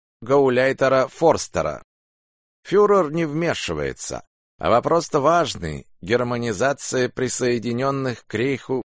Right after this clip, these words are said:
польских территорий. Даже по этой проблеме не существует единого мнения,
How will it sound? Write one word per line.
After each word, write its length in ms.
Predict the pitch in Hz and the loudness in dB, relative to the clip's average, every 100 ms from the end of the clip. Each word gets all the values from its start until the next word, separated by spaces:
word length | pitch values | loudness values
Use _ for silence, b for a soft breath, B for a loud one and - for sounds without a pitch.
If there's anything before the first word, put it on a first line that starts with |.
| _ - | _ -2
польских 500 | 143 135 - 143 - | 0 0 -2 -6 -4
территорий. 720 | 139 131 139 - 143 65 - _ _ _ - | -2 -2 -2 2 2 2 -6 _ _ _ -2
Даже 300 | 131 151 160 | 0 0 0
по 140 | - | 2
этой 340 | 156 170 160 | 4 2 0
проблеме 720 | 143 127 131 113 131 165 160 143 | -2 2 2 2 0 0 0 -2
не 160 | 135 | -2
существует 800 | 117 123 - 104 - 101 143 - | -2 -4 -4 -6 -6 -2 -2 0
единого 540 | 120 113 135 131 117 113 | -4 -4 -2 0 -2 -2
мнения, 640 | 113 147 151 147 135 | -2 -4 -2 -4 -4